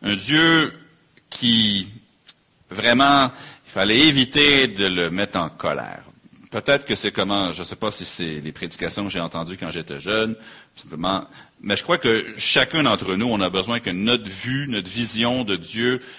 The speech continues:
soit ajustée par la parole et par le Saint-Esprit. Mais moi, j'avais vraiment l'i-, l'image d'un Dieu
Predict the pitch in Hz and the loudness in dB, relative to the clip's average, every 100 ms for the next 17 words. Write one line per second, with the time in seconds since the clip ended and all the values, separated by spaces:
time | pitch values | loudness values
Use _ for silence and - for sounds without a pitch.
0 | - - - 95 107 117 113 101 - 135 | -20 -16 -2 4 4 2 0 0 2 4
1 | 143 143 95 92 90 92 87 104 117 104 | 2 2 0 0 0 0 0 2 2 -2
2 | 87 95 90 82 - 87 82 - - - | -4 -4 -4 -4 -4 -4 -6 -6 -6 -6
3 | 82 85 156 135 104 104 110 139 143 113 | -6 -2 0 0 0 2 2 2 2 0
4 | 107 104 127 127 123 113 113 104 95 90 | -2 0 2 4 4 2 0 -2 -4 -4
5 | 104 107 | -2 -2